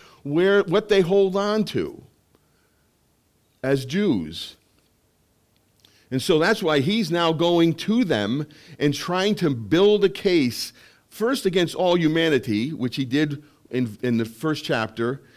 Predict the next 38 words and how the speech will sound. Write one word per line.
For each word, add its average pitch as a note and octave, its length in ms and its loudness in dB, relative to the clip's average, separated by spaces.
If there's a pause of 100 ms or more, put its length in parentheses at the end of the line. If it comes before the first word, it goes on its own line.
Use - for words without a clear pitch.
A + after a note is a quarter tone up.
(160)
And C#3 120 0
if C3 60 0
we're C#3 100 2
gonna F#3+ 140 4
get G3+ 200 -2
to A#2+ 380 -2
next D#3+ 360 -4
week, D#3+ 400 -6 (340)
uh, G#2 220 -2
chapter D3+ 400 -2
three, E3+ 260 -2
verse D3+ 320 -2
nine, C3+ 460 0 (560)
the C3 80 -6
name D#3+ 220 2
of D#3+ 80 4
my D3 120 2
sermon E3 360 0
is B2+ 140 0
No D#3+ 140 2
One's F3 260 2
Left A#2 240 -2
Out, A2 220 0
because C#3 260 -2
he's B2+ 160 -2
built D#3 220 2
the D3 80 -2
case E3+ 320 0
for F3 200 -4
everyone. A2+ 640 -2 (2500)
But C3+ 140 0
here G3+ 300 2
in E3 80 2
these E3+ 160 0
verses D#3+ 400 -2
twelve F3 540 0
to G3+ 280 -2
eight, B3+ 400 2